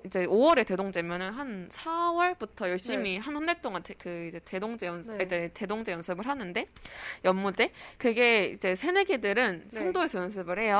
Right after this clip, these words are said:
Speaker 2: 네, 네.
Speaker 1: 그러면 그 새내기들 무조건 해야 되는 그런 게 있거든요. 그래서
Speaker 2: 네.
Speaker 1: 다 같이 맞추고 대열
Speaker 2: 네,
Speaker 1: 맞추고.
Speaker 2: 네, 네. 아, 새내기들만 해야
Speaker 1: 네,
Speaker 2: 되는?
Speaker 1: 네, 네.
Speaker 2: 네. <laughs>
Speaker 1: 그런 게 있어요. 근데
Speaker 2: 네.
Speaker 1: 누군지 지금 주소 하나도 모르겠-,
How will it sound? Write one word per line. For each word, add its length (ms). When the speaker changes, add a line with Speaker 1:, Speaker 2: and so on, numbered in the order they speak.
Speaker 2:
네, 40
네. 80
Speaker 1:
그러면 540
그 100
새내기들 600
무조건 420
해야 140
되는 280
그런 460
게 80
있거든요. 540
그래서 260
Speaker 2:
네. 100
Speaker 1:
다 140
같이 260
맞추고 440
대열 320
Speaker 2:
네, 40
Speaker 1:
맞추고. 500
Speaker 2:
네, 60
네. 60
아, 100
새내기들만 800
해야 160
Speaker 1:
네, 160
Speaker 2:
되는? 220
Speaker 1:
네, 280
네. 320
Speaker 2:
네. 180
<laughs> 240
Speaker 1:
그런 220
게 80
있어요. 260
근데 160
Speaker 2:
네. 80
Speaker 1:
누군지 240
지금 180
주소 260
하나도 280
모르겠-, 260